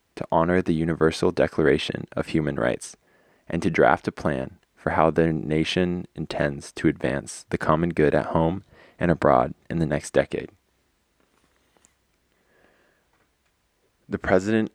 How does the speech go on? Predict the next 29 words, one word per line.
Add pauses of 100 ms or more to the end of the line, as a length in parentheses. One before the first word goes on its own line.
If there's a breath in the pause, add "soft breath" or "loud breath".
of
the
United
States (180)
could
draft
a
compact (600)
for
the
common
good (280)
and
ask
all
citizens, (140)
leaders, (160)
institutions,
and
civic
groups (280)
to
become
active
stewards
of
the
common
good.